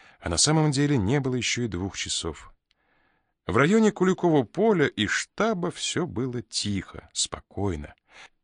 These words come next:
События в городе доходили сюда в виде слухов и отдаленных выстрелов.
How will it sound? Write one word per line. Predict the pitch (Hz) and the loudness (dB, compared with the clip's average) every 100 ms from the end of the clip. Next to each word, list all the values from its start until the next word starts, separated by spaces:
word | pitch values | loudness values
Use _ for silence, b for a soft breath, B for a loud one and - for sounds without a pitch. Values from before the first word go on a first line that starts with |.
| _ | _
События | - - 123 190 185 - 151 | 2 4 4 2 2 2 2
в | 110 | 2
городе | 117 160 143 | 4 4 4
доходили | 117 104 117 120 143 | 0 0 0 2 2
сюда | - 113 113 | 0 2 2
в | |
виде | 98 104 95 | 2 0 0
слухов | 85 - 85 151 175 - 147 - - | 0 -2 0 0 -2 -2 -4 -4 -6
и | - | -2
отдаленных | 156 113 98 92 104 98 87 - | 0 0 0 2 0 -2 -4 -4
выстрелов. | 85 90 - - 73 71 - - | -4 -2 -4 -6 -8 -10 -12 -20